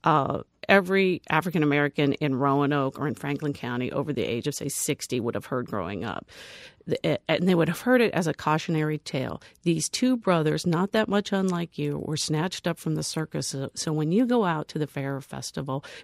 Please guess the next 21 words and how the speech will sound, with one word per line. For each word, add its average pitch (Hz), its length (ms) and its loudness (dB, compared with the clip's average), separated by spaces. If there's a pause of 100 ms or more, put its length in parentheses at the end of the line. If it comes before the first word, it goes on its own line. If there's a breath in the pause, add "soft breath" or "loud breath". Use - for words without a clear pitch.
be 165 100 4
careful 156 440 -2
or 135 100 -2
you 151 140 -2
might 143 220 -2
get 151 140 -6
kidnapped 135 460 -10
like - 200 -8
Iko 127 420 -6
and 131 100 -6
Iko." 170 400 -4 (240 loud breath)
That's 196 240 4
the 226 100 4
first 160 300 0
version 135 320 -2
of 107 80 -6
the 123 80 -2
story 69 460 -6
that 110 140 -6
I 107 100 -4
heard. 55 420 -10